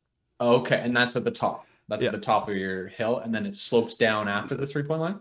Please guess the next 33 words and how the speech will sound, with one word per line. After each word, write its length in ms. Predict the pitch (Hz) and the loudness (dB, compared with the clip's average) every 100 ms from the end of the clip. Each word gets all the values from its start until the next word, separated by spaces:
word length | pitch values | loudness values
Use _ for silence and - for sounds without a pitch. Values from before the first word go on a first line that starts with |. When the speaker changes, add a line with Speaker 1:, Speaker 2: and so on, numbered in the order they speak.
| - | 4
Speaker 2:
Yeah, 160 | 160 | 8
it'd 80 | 135 | 8
be 60 | 127 | 4
stairs 400 | - 131 110 95 | 4 4 4 2
down 260 | 82 58 - | -4 -6 -10
as 120 | - | -8
well. 200 | - - _ _ _ _ _ _ | -8 -8 _ _ _ _ _ _
Speaker 1:
Stairs 460 | - - 143 143 117 | -12 0 4 4 2
down. 240 | 107 101 - _ - - | -6 -12 -18 _ -20 -2
Oh, 60 | - | 0
Speaker 2:
Yeah. 120 | - | 0
Speaker 1:
God. 400 | - 110 117 92 - _ _ | -2 0 0 0 -8 _ _
There 140 | 147 | 4
would 80 | 170 | 6
be 60 | 170 | 10
Speaker 2:
Oh, 40 | |
yeah, 100 | 190 | 10
Speaker 1:
so 60 | 180 | 10
Speaker 2:
it's 40 | |
Speaker 1:
many 120 | 180 160 | 8 6
Speaker 2:
fu- 40 | |
Speaker 1:
more 160 | 139 135 | 4 6
injuries. 680 | 190 196 113 101 - 147 - | 6 6 2 0 0 0 0
Speaker 2:
<laughs> 60 | - - - - _ _ - - | -4 2 2 2 _ _ -12 -12
Speaker 1:
So 400 | - - - - | -8 -6 2 6
many 220 | 247 180 156 | 8 8 6
more 180 | 165 | 4
injuries. 800 | 175 - - - 143 135 - - 381 143 - 175 165 - | 6 8 8 8 2 0 -6 -14 -6 -4 -4 -8 -8 -2
Oh, 160 | 226 | 0
my 180 | 180 117 | 2 2
God. 400 | 113 147 202 165 | 2 8 8 8
Speaker 2:
Well, 180 | - 131 | 4 0
you, 160 | 156 | 0